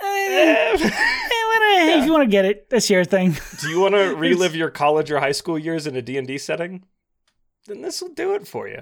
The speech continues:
Speaker 1: Yeah, actually, that sounds dope.
Speaker 2: Yeah, yeah, it, it would be
Speaker 1: Going
Speaker 2: fun.
Speaker 1: back to college, doing some classes,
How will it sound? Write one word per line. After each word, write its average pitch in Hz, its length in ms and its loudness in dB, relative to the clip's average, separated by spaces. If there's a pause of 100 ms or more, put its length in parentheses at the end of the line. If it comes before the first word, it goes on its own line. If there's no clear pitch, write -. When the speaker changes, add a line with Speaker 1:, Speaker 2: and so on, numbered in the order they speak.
Speaker 1:
Yeah, 240 320 2
actually, 156 460 -6
that 147 160 -4
sounds 160 340 -2
dope. 147 420 -8 (240)
Speaker 2:
Yeah, 466 180 -8 (280)
yeah, - 140 -8
it, 240 240 -4
it 254 80 -4
would 285 180 -8
be 330 80 -4
Speaker 1:
Going 160 120 -8
Speaker 2:
fun. 190 160 0
Speaker 1:
back 165 140 -4
to - 60 -8
college, 156 800 -6
doing 151 160 -8
some 143 140 -10
classes, 160 840 -10